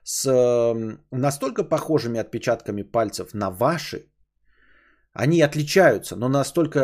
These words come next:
м, м, милипиздрические, э, какие-то доли, что современное точное сканирование, эм, отпечатков пальцев не покажет разницы между вами. Так вот, э, даже на фоне вот такой, э, разницы в отпечатках пальцев,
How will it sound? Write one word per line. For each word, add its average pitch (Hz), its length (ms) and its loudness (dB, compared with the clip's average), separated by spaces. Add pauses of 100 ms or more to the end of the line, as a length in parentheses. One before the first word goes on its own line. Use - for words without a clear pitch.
м, - 20 -10
м, 127 920 -4
милипиздрические, 131 1200 0 (420)
э, 110 80 -14
какие-то 120 360 -6
доли, 220 420 0 (280)
что 139 560 2
современное 139 880 2
точное 120 520 0
сканирование, 104 1000 -2
эм, 101 560 -6 (100)
отпечатков - 580 -6
пальцев 233 400 -6 (220)
не 151 160 -2
покажет 147 480 0
разницы 95 460 -2
между 90 300 -10
вами. 85 300 -10
Так - 180 -10
вот, 127 360 0 (680)
э, 110 360 2
даже 139 360 6
на 139 120 2
фоне 131 460 0
вот 117 220 -4
такой, 127 540 0
э, 104 160 -2
разницы 107 440 -2
в 101 100 -12
отпечатках 110 540 -8
пальцев, 220 360 -6